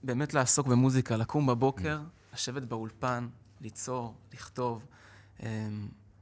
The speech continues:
Speaker 1: לעזור לאנשים גם להגשים את עצמם, כאילו,
Speaker 2: טוב.
Speaker 1: לעשות את זה בשביל אנשים.
Speaker 2: תודה, אבינר, תודה רבה רבה שתצליח
Speaker 1: בשמחה
Speaker 2: כמו שאתה
Speaker 1: רבה,
Speaker 2: עושה.
Speaker 1: תודה לכם, תודה לכם.
Speaker 2: אה, יקירה, אז בוא נסכם. כל אחד מאיתנו, אתה יודע, רוצה להרגיש שזה הדבר האמיתי, מה שנקרא. כל התחליפים הזולים, אה, אולי תכף איזו הרגשה של כמה דקות או יותר מזה,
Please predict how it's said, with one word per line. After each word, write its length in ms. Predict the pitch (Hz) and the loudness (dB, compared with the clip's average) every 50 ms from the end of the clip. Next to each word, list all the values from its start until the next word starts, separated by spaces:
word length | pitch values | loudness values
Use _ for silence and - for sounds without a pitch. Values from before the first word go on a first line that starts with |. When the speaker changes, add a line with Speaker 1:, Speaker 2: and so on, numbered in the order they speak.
| - - - | -20 -14 -8
Speaker 1:
לעזור 320 | 113 113 107 113 127 143 | -6 -4 -2 0 0 0
לאנשים 420 | 156 156 127 117 120 - 143 147 147 | 0 0 0 -2 -4 -4 -4 -4 -4
גם 140 | 135 117 | -4 -6
להגשים 280 | 110 113 110 - - 110 | -8 -8 -10 -10 -10 -10
את 60 | 107 | -10
עצמם, 360 | - - - 104 104 110 107 120 123 | -10 -10 -10 -10 -10 -10 -10 -12 -12
כאילו, 320 | - 107 110 110 107 107 | -10 -10 -8 -8 -8 -8
Speaker 2:
טוב. 100 | 110 - | -8 -8
Speaker 1:
לעשות 260 | 117 110 - 131 120 | -6 -4 -4 -4 -4
את 60 | 135 | -4
זה 60 | 120 113 | -4 -4
בשביל 300 | 113 110 - - 110 110 | -6 -6 -6 -8 -8 -8
אנשים. 420 | 110 117 - - 135 131 117 110 107 - - - - | -6 -6 -4 -2 0 0 0 0 -2 -8 -14 -14 -10
Speaker 2:
תודה, 280 | - 98 92 110 117 98 | -8 -6 -4 -4 -4 -4
אבינר, 260 | 92 104 104 110 110 | -2 -2 -2 -2 -2
תודה 180 | 101 104 92 104 | -2 -2 0 2
רבה 200 | 104 104 101 104 | 2 2 2 2
רבה 240 | 104 107 104 107 107 | 2 2 2 2 2
שתצליח 360 | - - 95 98 110 117 107 | 0 -2 -4 -2 -2 -2 -2
Speaker 1:
בשמחה 80 | 113 131 | -2 -2
Speaker 2:
כמו 100 | - 123 | -2 0
שאתה 120 | 117 - | 0 0
Speaker 1:
רבה, 80 | 131 131 | 0 0
Speaker 2:
עושה. 120 | - 113 | 0 0
Speaker 1:
תודה 140 | 123 127 127 | 2 2 2
לכם, 340 | 135 131 - - 151 139 117 110 | 2 0 -2 -2 -2 0 0 0
תודה 220 | - 107 117 120 120 | 0 0 -2 -2 -4
לכם. 260 | 120 - 127 120 110 113 | -4 -6 -6 -6 -4 -2
Speaker 2:
אה, 160 | 123 127 131 131 | 0 2 2 0
יקירה, 340 | 127 - - 160 180 196 | 0 -2 0 2 6 6
אז 160 | 196 185 120 113 | 6 6 4 2
בוא 100 | 123 165 | 0 2
נסכם. 460 | 170 - 165 147 - 180 175 165 135 120 110 - | 2 2 0 0 2 2 2 4 2 0 -2 -2
כל 200 | - 143 139 139 | 0 0 0 0
אחד 180 | - 147 135 | 2 2 2
מאיתנו, 380 | 135 131 120 - 113 117 123 117 | 2 2 2 2 2 2 2 0
אתה 120 | 110 - | 0 0
יודע, 100 | 98 101 | 0 0
רוצה 300 | 104 101 98 - - 123 | 0 -2 -2 -2 -2 0
להרגיש 360 | 113 110 101 101 104 113 - | 0 0 0 0 -2 -4 -2
שזה 160 | - 104 92 113 | -2 -2 -2 -2
הדבר 220 | 104 110 143 156 180 202 196 | 0 0 2 4 4 6 6
האמיתי, 320 | 202 196 190 - - 185 | 6 4 4 2 2 2
מה 100 | 175 160 | 2 2
שנקרא. 380 | 139 123 120 107 - 95 87 85 92 101 - - - | 2 2 0 0 -2 -2 -4 -4 -6 -10 -16 -14 -6
כל 260 | - 113 117 131 139 | 0 2 4 4 4
התחליפים 440 | 135 117 135 131 131 120 143 123 127 | 4 2 0 -4 -2 -2 0 0 0
הזולים, 640 | 123 107 117 113 117 127 135 131 131 131 143 - | 0 0 0 0 2 2 2 2 2 0 -2 -2
אה, 180 | - - - - | -2 -2 0 0
אולי 200 | 220 165 151 143 | 0 0 0 0
תכף 140 | - 131 | -2 -4
איזו 140 | 127 110 101 | -4 -2 -2
הרגשה 300 | 98 92 92 92 - 95 | -2 -2 -4 -4 -4 -4
של 140 | 95 - 87 - | -4 -4 -6 -8
כמה 200 | - 87 87 92 | -6 -6 -6 -6
דקות 340 | 90 90 - - 107 95 92 | -6 -6 -6 -4 -4 -2 -2
או 60 | 92 | -4
יותר 220 | 95 90 - 143 | -4 -2 -2 -2
מזה, 280 | 147 143 143 151 135 | 0 0 0 0 -2